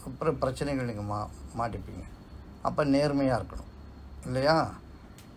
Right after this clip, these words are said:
இதெல்லாம் qualities, உங்களுடைய தகுதிகள். இறை பயணத்துல போகும்போது செய்ய வேண்டியது இதெல்லாம், செய்யக்கூடாதது இது, செய்ய வேண்டியது.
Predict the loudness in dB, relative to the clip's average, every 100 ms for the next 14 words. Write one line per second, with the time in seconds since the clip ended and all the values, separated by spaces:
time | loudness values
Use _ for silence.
0 | -16 -8 2 6 8 8 12 12 12 4
1 | -6 -12 -14 -16 -16 -16 -16 -8 0 4
2 | 4 4 6 8 6 4 0 -10 -8 -2
3 | 0 0 4 4 4 2 0 2 4 4
4 | 2 2 2 0 -4 -10 -12 -12 -14 -2
5 | 2 4 6 6 6 6 6 4 2 2
6 | 2 0 0 -10 -12 -8 -2 0 0 2
7 | 6 8 6 2 -4 -10 -16 -18 -12 -6
8 | -2 -2 -2 -6 -8